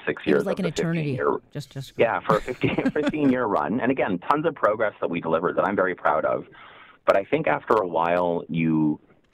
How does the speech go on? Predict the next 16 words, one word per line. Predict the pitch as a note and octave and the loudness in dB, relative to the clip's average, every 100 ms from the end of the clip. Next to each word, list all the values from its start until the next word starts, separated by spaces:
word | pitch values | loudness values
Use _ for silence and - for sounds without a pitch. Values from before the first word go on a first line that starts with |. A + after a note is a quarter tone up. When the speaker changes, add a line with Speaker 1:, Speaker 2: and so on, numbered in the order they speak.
| _ | _
Speaker 1:
you | - - | 0 2
actually | F#2+ G#2+ - G2 D#2 | 0 -2 0 0 0
do | D2+ F2+ | 2 2
kind | A2+ G2 F#2 | 0 -2 -2
of | F2+ | 0
get | E2+ - | -2 0
stuck | E2 - | -2 0
inside | F2 - D#2+ D#2 | -2 0 0 2
a | |
bit | D2+ D#2 | 2 2
of | D2+ | 2
a | |
bubble, | C#2 C#2+ G2+ A#2+ | 0 0 0 0
and | - F2 | 2 2
you | E2 - | 2 0
certainly | F#2+ G2 F2+ F2 | 0 2 0 0